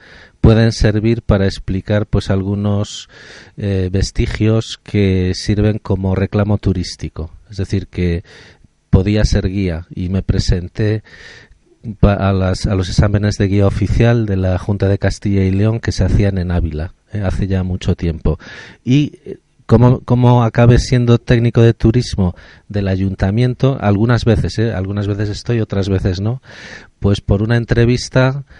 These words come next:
cuando eran, eh, en el al-, en el ayuntamiento de Fromista,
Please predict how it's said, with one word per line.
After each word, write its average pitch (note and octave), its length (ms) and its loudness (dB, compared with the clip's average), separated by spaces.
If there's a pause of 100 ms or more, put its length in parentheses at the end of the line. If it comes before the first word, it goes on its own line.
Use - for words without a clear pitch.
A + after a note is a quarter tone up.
(420)
cuando G2+ 320 0
eran, G#2 800 0
eh, G2 680 -4
en F#2+ 200 -4
el G2 100 -2
al-, F#2+ 280 -4
en G#2 120 -2
el G#2 60 2
ayuntamiento G2 540 2
de G#2 100 6
Fromista, G2 680 2